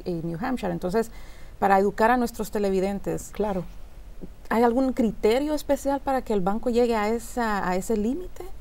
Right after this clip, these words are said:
Speaker 1: Que la persona quizá ya no pagó nada, que los tienen que sacar, que tienen más de un año o que tienen menores. ¿Habrá algún criterio especial?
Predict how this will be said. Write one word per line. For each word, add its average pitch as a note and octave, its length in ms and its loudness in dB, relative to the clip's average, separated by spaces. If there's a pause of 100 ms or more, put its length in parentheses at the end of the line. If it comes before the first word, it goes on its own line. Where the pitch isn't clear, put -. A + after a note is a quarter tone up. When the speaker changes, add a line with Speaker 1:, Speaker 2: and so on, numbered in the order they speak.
(1200)
Speaker 1:
Que G#3+ 80 2
la G3+ 120 6
persona G#3 380 2
quizá G#3+ 240 0
ya G#3+ 100 2
no G#3 120 -2
pagó E3+ 340 -2
nada, A3+ 500 -2
que - 80 -8
los E3 200 -8
tienen F#3 220 -4
que F#3 120 -4
sacar, G#3 320 -4
que G3+ 80 -6
tienen F#3+ 260 -4
más F3+ 140 -2
de D#3+ 80 -6
un D#3+ 100 -4
año A#3 300 -2
o - 20 -4
que F3 100 -8
tienen F#3 280 -4
menores. F3 400 -4
¿Habrá F3+ 340 -2
algún D#4 380 -2
criterio C4 560 -2
especial? G#3+ 420 -6